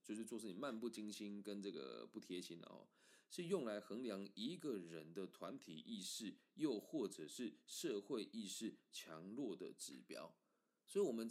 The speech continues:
有一个词叫“二愣子”啊，就做事情这样晃，愣头愣脑的，呃，二，呃，什么愣头青的意思，就是做什么事情都不上心。那如果一个人做任何的事情都不上心的时候，就代表着什么呢？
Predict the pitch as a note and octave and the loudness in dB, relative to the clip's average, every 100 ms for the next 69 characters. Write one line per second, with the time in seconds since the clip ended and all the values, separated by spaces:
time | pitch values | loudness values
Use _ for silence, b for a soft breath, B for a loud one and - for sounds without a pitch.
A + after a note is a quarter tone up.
0 | C3 A2+ A#2+ D#3 - F#2 A2+ - E3 A#2 | 2 2 4 4 0 2 0 2 2 4
1 | C#3 G2 E2+ A1 - C#3+ D3 F3 A#2+ C#3+ | 4 0 -4 -8 -6 -4 2 4 4 0
2 | G2+ A#2 C3 D#3 - D3 C#3 G2 F#2+ C3+ | 0 0 0 -2 -4 0 0 0 0 2
3 | A2 E2+ D2 C#2+ C#2+ - _ - F2+ - | 0 -2 -6 -12 -14 -18 _ -4 -4 0
4 | C3+ - A2+ G#2+ F#2 B2+ C3+ G2 F#2+ G#2+ | 0 0 -2 -2 -2 0 0 0 -2 -2
5 | A2+ A2+ A2 A2 F#2 G#2 A2+ G#2 B B | -2 -2 0 0 0 0 0 -2 B B
6 | - D3+ B2+ F#2+ E2 G#2 E2+ F#2+ - - | -8 -2 -2 -2 -4 -4 -2 -6 -6 -6
7 | F2 - - - G#2+ _ _ B B B | -6 -8 -12 -12 -20 _ _ B B B
8 | - F#3+ F#3+ - - A#2+ F3+ D#3 G2 G2 | 0 2 2 2 0 2 2 2 2 0
9 | D3 C#3+ C3+ G2+ F2+ F#2+ A#2 F#2 F2+ - | 0 2 2 0 -2 -2 -4 -4 -4 -4
10 | F2 - G2+ F2 F2+ E2+ E2 E2 G#2+ D#3 | -4 -4 -4 -4 -6 -6 -6 -6 -6 -4
11 | B2+ F#2+ F2 F#2 - D#2+ D#2 F2 C3+ D#3+ | -4 -4 -6 -6 -4 -6 -6 -4 -2 -4